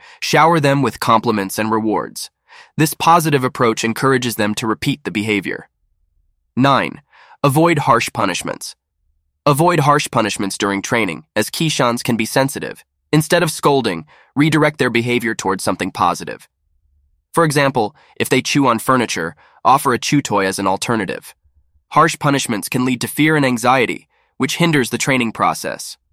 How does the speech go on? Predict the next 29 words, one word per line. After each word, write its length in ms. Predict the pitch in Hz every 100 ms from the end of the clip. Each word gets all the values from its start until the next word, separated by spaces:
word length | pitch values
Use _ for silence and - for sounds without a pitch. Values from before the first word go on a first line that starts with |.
| _ _ _ _ _ _ _ _ _ _ _ _
Ten, 420 | - 160 135 78 - _ _ _ _ _
exercise 600 | 147 151 175 175 160 165
and 120 | 139
mental 240 | 127 139 139
stimulation. 720 | - 123 120 123 123 85 - _ _ _ _ _ _
Keeshonds 460 | - 208 - 180 170
are 80 | 139
active 340 | 139 151 127
dogs, 520 | 127 131 98 - - - _ -
and 120 | 131
they 80 | 147
need 220 | 151 147
both 180 | 147 143
physical 520 | - 160 165 160 151
and 140 | 117
mental 240 | 120 123 123
stimulation. 760 | - 113 107 110 110 - - _ _ _ _
Engage 380 | - 147 160 165
in 120 | 156
regular 340 | 143 143 151 120
playtime 500 | - 143 143 113 98
and 100 | 107
exercise 540 | 143 - 110 101 98
to 80 | -
keep 240 | - 131
them 140 | - 104
happy 400 | 135 139 131 107
and 100 | 101
healthy. 480 | 127 151 110 -